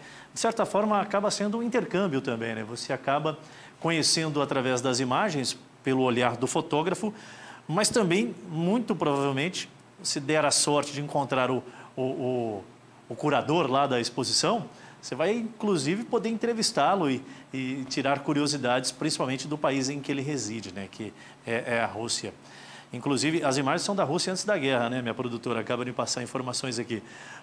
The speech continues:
Mas ele deve ter, assim, informações e um pouco do calor do que vive aquele país neste período que estão, né, convivendo com a guerra entre Rússia e Ucrânia. A exposição já tá acontecendo,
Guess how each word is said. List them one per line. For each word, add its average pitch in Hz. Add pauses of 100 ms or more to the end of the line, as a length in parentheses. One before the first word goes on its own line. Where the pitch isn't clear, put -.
Mas 117
ele 135
deve 180
ter, 156
assim, 143 (420)
informações 147
e 220
um 170
pouco 147
do 165
calor 151
do 147
que 151
vive 143
aquele 143
país 131 (360)
neste 131
período 135 (320)
que 135
estão, 131 (300)
né, 120 (800)
convivendo 127
com 143
a 135
guerra 131 (280)
entre 123
Rússia 123
e 135
Ucrânia. 110 (420)
A 131
exposição 156
já 135
tá 202
acontecendo, 208